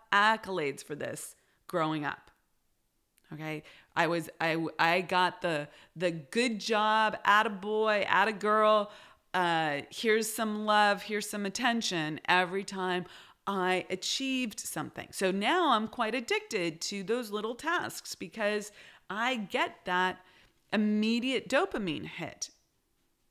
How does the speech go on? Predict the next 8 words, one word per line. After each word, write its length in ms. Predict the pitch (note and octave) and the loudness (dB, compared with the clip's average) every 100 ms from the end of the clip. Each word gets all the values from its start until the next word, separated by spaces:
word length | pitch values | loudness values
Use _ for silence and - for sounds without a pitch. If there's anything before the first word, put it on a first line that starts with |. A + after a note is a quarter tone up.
| _ _ _ - | _ _ _ -14
Okay? 360 | F3+ F#3 F#3+ A#3 | -10 -8 -8 -4
I'm, 180 | G#3+ A3 - | -4 -4 0
I'm 460 | A3+ C4+ D#4 C4 | 2 2 2 0
very 440 | G#3+ A#3+ C4+ D#4 C#4+ | 2 2 4 2 -2
good 280 | A3 C4+ A3 | 0 2 2
at 200 | D3 - | -2 -4
that 380 | - - - - _ _ _ _ _ _ - | -6 -6 -20 -20 _ _ _ _ _ _ -10
because 380 | A3 B3 G#3+ | -6 -4 -4